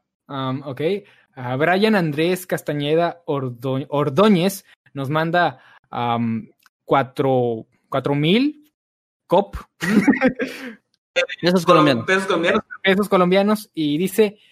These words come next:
Speaker 1: Viva pues, mi, mi nombre de usuario, el, el Jimmy Y T. Viva, viva Little Jimmy, ¿verdad? Vi-, viva yo. Pues,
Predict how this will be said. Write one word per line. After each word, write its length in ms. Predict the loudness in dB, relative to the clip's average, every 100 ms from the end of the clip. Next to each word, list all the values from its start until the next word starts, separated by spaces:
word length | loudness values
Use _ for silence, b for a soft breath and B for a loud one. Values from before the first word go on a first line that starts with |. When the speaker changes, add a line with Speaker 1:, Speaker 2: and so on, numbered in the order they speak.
| b -2
Speaker 1:
Viva 560 | 2 4 2 0 -4 _ _ _ _ _ _ -6
pues, 380 | -2 -2 -4 -10
mi, 380 | -12 -8 -4
mi 100 | -2
nombre 220 | -2 0 0
de 60 |
usuario, 280 | 0 0 0
el, 160 | -4 -8
el 200 | -8 -6
Jimmy 240 | -4 -6 -4
Y 100 | -6
T. 280 | -6 -8 -6
Viva, 500 | 0 2 4 2 0
viva 260 | -4 0 0
Little 220 | 0 -2
Jimmy, 220 | -4 -8 -12
¿verdad? 160 | -10
Vi-, 120 | -8
viva 300 | -4 -2 0
yo. 300 | 0 -2 -8 -8 b b
Pues, 380 | 0 2 2 -2